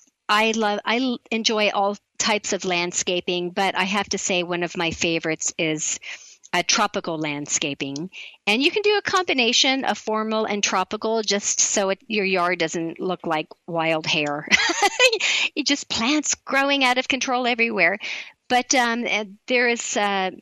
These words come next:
I mean, you can definitely d-, do a little planning before you start, um, installing. And I can help you quickly. It's what I do. I can help you quickly put a nice, um, design together.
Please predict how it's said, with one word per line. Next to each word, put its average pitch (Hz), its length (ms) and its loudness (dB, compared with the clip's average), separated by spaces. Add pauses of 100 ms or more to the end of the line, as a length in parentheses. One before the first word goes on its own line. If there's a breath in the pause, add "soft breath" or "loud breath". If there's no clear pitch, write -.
(300)
I 180 60 -2
mean, 240 160 0
you 240 100 2
can 233 160 -2
definitely 220 720 0
d-, - 160 -6 (120)
do 226 220 2
a 233 40 2
little 247 260 2
planning 262 640 4
before 226 320 0
you 214 160 2
start, 208 400 0 (120)
um, 175 440 0
installing. 190 640 0
And 202 180 -2
I 285 160 4
can 403 240 0
help 370 320 0
you 254 300 4 (760 loud breath)
quickly. 247 600 2 (260)
It's - 340 -6
what 220 220 2
I 262 140 6
do. 330 320 4
I 233 160 4
can 262 200 -2
help 247 280 0
you 247 140 2
quickly 262 420 0
put 233 360 0
a 208 80 2
nice, 208 520 -2
um, 180 400 0 (100)
design 196 420 -2
together. 175 600 0